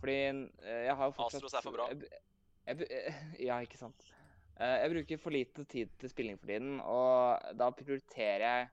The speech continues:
Speaker 1: nå som jeg har en PlayStation fem, så føler jeg nesten at jeg må bruke den. Eh, <laughs>
Speaker 2: Det, eh, forstår jeg veldig godt.
Speaker 1: eh, ja.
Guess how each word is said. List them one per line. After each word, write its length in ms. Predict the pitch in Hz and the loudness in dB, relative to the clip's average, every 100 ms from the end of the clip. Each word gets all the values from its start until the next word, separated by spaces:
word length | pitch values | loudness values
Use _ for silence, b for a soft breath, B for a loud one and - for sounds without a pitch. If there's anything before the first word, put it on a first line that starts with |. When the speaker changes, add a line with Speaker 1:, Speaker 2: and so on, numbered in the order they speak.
| _ _ _ | _ _ _
Speaker 1:
nå 80 | 123 | -16
som 120 | 110 113 | -10 -10
jeg 80 | |
har 300 | 117 98 90 | -6 -2 -2
en 60 | 101 | 0
PlayStation 320 | 107 117 135 | -4 -6 -4
fem, 220 | 135 143 123 _ | -2 -2 -4 _
så 140 | - 113 | -18 -6
føler 240 | 120 104 | -2 -2
jeg 60 | 110 | -2
nesten 160 | 104 - | -8 -8
at 60 | 101 | -8
jeg 80 | 104 | -6
må 100 | 107 | -6
bruke 220 | 101 117 | -8 -10
den. 100 | 170 b b b b b - | -14 b b b b b -4
Eh, 200 | 131 135 | 0 0
<laughs> 1500 | 165 - - - _ _ _ _ _ _ _ _ _ _ | 0 -4 -10 -16 _ _ _ _ _ _ _ _ _ _
Speaker 2:
Det, 160 | - 110 | -12 -6
eh, 280 | 107 107 92 110 | -6 -6 -8 -10
forstår 260 | 110 107 | -8 -6
jeg 80 | 104 | -6
veldig 140 | 101 98 | -6 -4
godt. 80 | |
Speaker 1:
eh, 240 | 123 113 107 123 _ _ _ _ _ | -2 -2 -4 -12 _ _ _ _ _
ja. 100 | - | -14